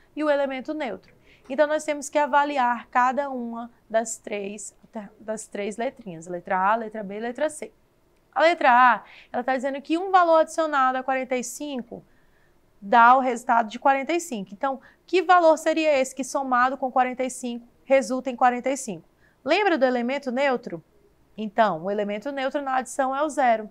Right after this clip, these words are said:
Então, se eu adicionar zero com quarenta e cinco, o resultado é quarenta e cinco. Então, portanto, o resultado da nossa letra A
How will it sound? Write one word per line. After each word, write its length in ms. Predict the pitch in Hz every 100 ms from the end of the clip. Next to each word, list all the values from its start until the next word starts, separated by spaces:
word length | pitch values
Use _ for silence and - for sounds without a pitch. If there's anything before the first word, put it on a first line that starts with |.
| _ _ - -
Então, 260 | 277 359
se 200 | 339 -
eu 120 | 370
adicionar 540 | 370 339 - 285 269 269
zero 340 | 226 240 233
com 140 | 247 254
quarenta 320 | 254 254 262
e 40 |
cinco, 360 | 254 247 240 277
o 20 |
resultado 680 | 269 233 254 226 208 208 254 _ _ - -
é 120 | 233
quarenta 400 | 240 220 202 247
e 80 | 277
cinco. 500 | - 247 175 180 156 _ _ _ -
Então, 440 | 240 240 202 196
portanto, 680 | 285 311 311 240 220 214 277 _ _ _ _
o 80 | -
resultado 720 | 214 214 226 233 202 190 196 208 _ _
da 200 | - 208
nossa 500 | 196 180 - 190 175 _ _
letra 400 | - 180 180 240
A 360 | 285 277 233 247